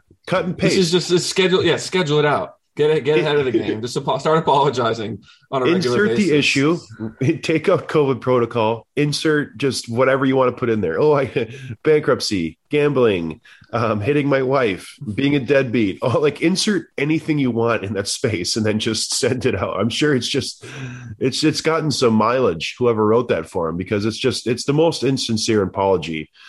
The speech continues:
Speaker 1: Just, uh, he, he's not a very sincere guy. He's very narcissistic. I'm not gonna get in on Evander Kane again. He just keeps jumping into the news. But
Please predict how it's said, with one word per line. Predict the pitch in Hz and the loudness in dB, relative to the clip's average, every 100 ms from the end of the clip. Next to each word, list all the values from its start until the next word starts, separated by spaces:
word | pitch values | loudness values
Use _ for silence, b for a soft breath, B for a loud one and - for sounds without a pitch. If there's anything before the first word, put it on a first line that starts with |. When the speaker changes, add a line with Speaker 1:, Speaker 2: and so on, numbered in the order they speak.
| B B B - | B B B -4
Speaker 1:
Just, | 180 - | -2 0
uh, | 156 | 0
he, | 123 127 185 175 | 0 0 2 2
he's | 156 151 | 0 0
not | 170 | 0
a | 180 | 2
very | 170 160 | 0 0
sincere | 151 127 - 110 | -2 -6 0 0
guy. | 85 80 80 | 2 -2 -2
He's | 98 95 | -4 -2
very | 117 113 | 0 2
narcissistic. | 113 107 95 - 92 80 85 107 | 2 0 -2 -6 -4 -4 -4 -4
I'm | 135 | 0
not | 190 | 0
gonna | 196 123 | 0 0
get | 107 107 | 2 2
in | |
on | 101 87 | 2 2
Evander | 87 90 85 | 0 0 -2
Kane | - 87 | -4 -4
again. | 78 87 | -2 -2
He | 92 | 0
just | 123 120 | -2 -4
keeps | - 90 | -4 -6
jumping | 85 113 104 107 | -4 -4 -2 -2
into | 98 92 | -4 -2
the | 90 | -2
news. | 87 90 82 | -2 -2 -2
But | 87 80 | -4 -4